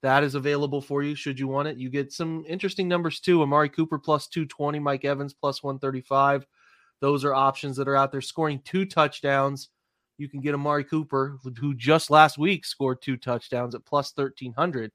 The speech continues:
should you so choose. If the Browns get to the goal line and give it to Kareem Hunt a couple times, plus twenty-one hundred,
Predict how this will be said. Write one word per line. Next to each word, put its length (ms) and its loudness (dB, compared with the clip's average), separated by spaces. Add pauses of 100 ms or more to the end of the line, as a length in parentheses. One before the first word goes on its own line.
(360)
should 240 -4
you 60 -4
so 180 -2
choose. 320 -2
If 100 -6
the 60 -10
Browns 260 4
get 140 -6
to 40 -6
the 60 -6
goal 200 2
line 180 2
and 60 -8
give 100 -6
it 80 -10
to 60 -20
Kareem 280 -8
Hunt 160 -2
a 40 -10
couple 200 -6
times, 460 -6
plus 200 -4
twenty-one 460 -8
hundred, 340 -8